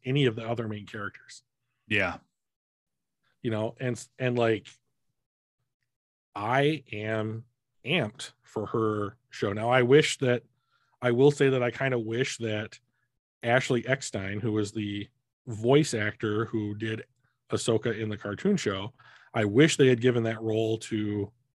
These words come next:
Speaker 1: Ashley for the television
Speaker 2: Right,
Speaker 1: show.
Speaker 2: right.
Speaker 1: But they went with Rosario Dawson, who was awesome, and I don't know that I can really be too that upset about it, you know?
Speaker 2: Yeah.
Speaker 1: So, um,
Speaker 2: I feel like the
Speaker 1: yeah.
Speaker 2: third movie has a lot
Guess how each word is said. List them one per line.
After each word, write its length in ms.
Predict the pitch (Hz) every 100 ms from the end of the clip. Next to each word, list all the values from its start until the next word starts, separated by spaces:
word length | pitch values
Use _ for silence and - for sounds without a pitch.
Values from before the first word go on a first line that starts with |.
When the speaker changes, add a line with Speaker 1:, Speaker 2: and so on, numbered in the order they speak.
| _ -
Speaker 1:
Ashley 500 | 104 107 - 113 107
for 180 | - 104
the 240 | 98 98 -
television 460 | - 247 120 107 101
Speaker 2:
Right, 120 | 95
Speaker 1:
show. 320 | 107 107 131 _ -
Speaker 2:
right. 340 | 101 95 87
Speaker 1:
But 140 | 127 131
they 160 | 147
went 180 | 135 135
with 140 | 127 117
Rosario 480 | 117 127 117 107
Dawson, 460 | 123 151 143 - 120
who 140 | 113 107
was 160 | 101
awesome, 540 | 131 123 127 - 107 110
and 120 | 101
I 200 | 101 101 -
don't 160 | 117 110
know 140 | 107
that 140 | 107 107
I 100 | 104
can 140 | 107
really 360 | 104 101 98 - _ _ _ -
be 120 | 110 101
too 160 | 113 -
that 140 | 110 101
upset 240 | 107 123
about 320 | 110 87 90
it, 80 | 90
you 60 | 98
know? 180 | 98 - _ _ 127
Speaker 2:
Yeah. 220 | 104 87
Speaker 1:
So, 420 | 117 113 110 110 - 143 _ - 131 _ _ _ 120
um, 520 | 104 98 98 98 101 _ - - _ - -
Speaker 2:
I 40 | 143
feel 180 | 202 240
like 160 | 262
the 80 | 175
Speaker 1:
yeah. 60 | 156
Speaker 2:
third 280 | 160 190
movie 540 | 143 135 160 123 113 117 - _ _ -
has 640 | 123 120 113 107 98 -
a 120 | 127 110
lot 420 | 120 143 151